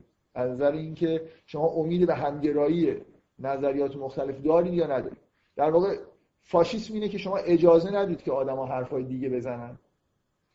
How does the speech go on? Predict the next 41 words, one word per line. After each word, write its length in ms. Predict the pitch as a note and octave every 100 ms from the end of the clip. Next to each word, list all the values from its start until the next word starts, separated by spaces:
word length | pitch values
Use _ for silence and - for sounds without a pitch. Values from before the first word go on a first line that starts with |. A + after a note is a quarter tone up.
| _ _
و 180 | C3+ C#3 - D#3
نقطهٔ 280 | D#3+ - G3+
افراطی 380 | F#3+ F3 E3 E3+
مقابلش 540 | E3 D#3+ E3 F3 G3+ G#3+
اینه 160 | G#3+
که 320 | G3+ G3+ G3+ G3+ _ _ _
انگار 260 | D#3 F3+ G#3
اجازه 400 | F#3 F3 F#3 G3+
ندید 300 | A3+ A#3+ G#3+
که 80 | G3+
آدما 280 | E3+ E3 D#3+
با 100 | D#3
هم 140 | D3+
بحث 300 | D3+ D3 -
بکنن، 420 | C#3+ C#3+ C3+ C3
و 260 | B2+ D3 D3 -
به 80 | D3
دلیل 300 | D3 D#3 F3+
اینکه 200 | F#3 F#3+
ممکنه 360 | F3+ E3 E3+ E3
دعوا 400 | D#3 D3+ D3+ D#3
بشه. 480 | D#3 C#3+ F#3 E3+ - _
من 80 | -
فکر 180 | C#3 D#3+
می‌کنم 240 | E3+ E3
این 80 | E3+
چیزی 280 | E3 F#3 F3
که 120 | F3+
الان 180 | D3 C#3
تو 60 | C#3+
دنیا 380 | C#3+ C#3+ D3
هست، 360 | C#3+ D#3+ F3 F3 _ _
یه 100 | D3
جور 200 | D#3 F3 F3+
افراطی، 640 | C#3+ - D3 D3 E3+ F#3+
نتیجهٔ 420 | F3 D#3 D#3+ E3
همین 220 | E3+ F3+ E3
جنگایی 460 | D3 C#3+ D3+ E3+
که 80 | E3+
تو 100 | E3
قرن 340 | D#3+ D#3+ E3